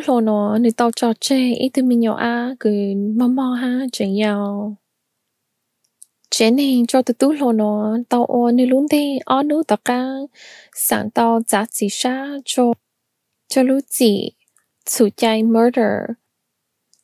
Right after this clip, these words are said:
Cho cú tú chính sự Derek Chauvin,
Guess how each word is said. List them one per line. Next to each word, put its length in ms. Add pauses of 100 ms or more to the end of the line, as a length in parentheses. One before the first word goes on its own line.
(140)
Cho 480
cú 160
tú 220
chính 220
sự 260 (100)
Derek 280
Chauvin, 580